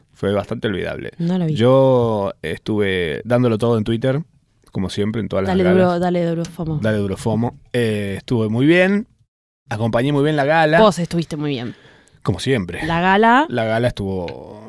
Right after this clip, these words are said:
Speaker 1: fácil, estuvo fácil de memear.
Speaker 2: Mm.
Speaker 1: Pero muy tibio
Speaker 2: Ya las
Speaker 1: todo.
Speaker 2: hacen memeables. Y bueno, está todo guionado igual. Vamos a decir las cosas como son también.
Speaker 1: Obviamente. Obviamente. Pero bueno, ¿qué no está guionado en esta vida?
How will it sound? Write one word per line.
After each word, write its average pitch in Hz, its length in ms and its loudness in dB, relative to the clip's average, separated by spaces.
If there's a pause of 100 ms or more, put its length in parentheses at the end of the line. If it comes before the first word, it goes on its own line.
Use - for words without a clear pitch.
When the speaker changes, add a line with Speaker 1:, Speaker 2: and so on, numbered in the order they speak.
(320)
Speaker 1:
fácil, 170 520 4
estuvo 190 280 4
fácil 175 360 2
de 123 80 2
memear. 101 540 -2 (160)
Speaker 2:
Mm. 208 200 -8 (720)
Speaker 1:
Pero 110 200 0
muy 120 140 0
tibio 104 200 -4
Speaker 2:
Ya 254 80 0
las 285 140 2
Speaker 1:
todo. 269 60 0
Speaker 2:
hacen 240 180 2
memeables. 180 480 0
Y 180 60 -2
bueno, 185 180 2
está 254 180 -4
todo 311 220 4
guionado 156 520 -4
igual. 131 280 -8 (180)
Vamos 160 260 -6
a - 40 -10
decir 156 180 -8
las 151 100 -8
cosas 156 200 -14
como 147 160 -14
son 160 180 -16
también. 143 300 -12
Speaker 1:
Obviamente. 78 920 -10 (640)
Obviamente. 85 840 -6 (500)
Pero 185 160 6
bueno, 107 380 4 (120)
¿qué 190 120 2
no 180 60 4
está 135 140 2
guionado 104 300 0
en 98 80 -2
esta 104 140 -4
vida? 92 340 -4